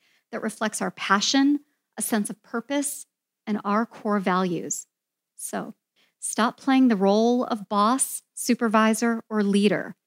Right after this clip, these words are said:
It's not a character. You're not on a T V show. There is only one you, so just be you.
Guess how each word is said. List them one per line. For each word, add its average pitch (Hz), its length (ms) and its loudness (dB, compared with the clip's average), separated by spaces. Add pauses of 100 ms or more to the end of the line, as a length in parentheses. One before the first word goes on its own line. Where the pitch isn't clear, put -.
(240)
It's - 240 -4
not 233 360 4 (160)
a 226 80 -6
character. - 800 -2 (560)
You're 226 180 8
not 262 240 8
on 262 140 8
a 262 80 8
T - 220 4
V 240 120 6
show. 185 420 -2 (520)
There 262 120 4
is 240 180 4
only 269 340 8
one 233 320 8
you, 208 260 8
so - 180 2
just 190 320 0
be 240 220 6
you. 214 440 6